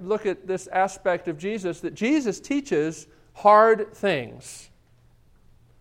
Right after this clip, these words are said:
Jesus teaches hard things. Now, I know the N I V has the little title, The Bread of Life Discourse.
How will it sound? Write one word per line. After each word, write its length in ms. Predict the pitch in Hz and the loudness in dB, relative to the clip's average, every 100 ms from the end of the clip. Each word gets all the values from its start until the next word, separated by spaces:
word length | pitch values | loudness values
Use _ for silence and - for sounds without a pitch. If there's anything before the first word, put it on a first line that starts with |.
| - | -8
Jesus 320 | 202 233 240 | -6 -4 -8
teaches 340 | - 214 196 | -10 -8 -6
hard 280 | - 180 180 | 2 2 2
things. 580 | 175 123 117 - - - _ _ _ _ - | -2 -6 -8 -18 -20 -20 _ _ _ _ -4
Now, 60 | 165 | 0
I 60 | |
know 140 | 180 185 | 4 4
the 140 | 180 | 4
N 100 | 175 | 2
I 80 | 175 | 2
V 200 | 165 165 | 2 2
has 200 | 165 147 | 2 0
the 60 | 156 | -4
little 160 | 156 | -4
title, 300 | 151 147 139 | 0 0 0
The 80 | 139 | -2
Bread 220 | 135 170 | 2 4
of 120 | 175 147 | 2 2
Life 380 | 156 123 - | 0 0 -6
Discourse. 560 | 160 151 - 123 - | -8 -6 -4 -6 -6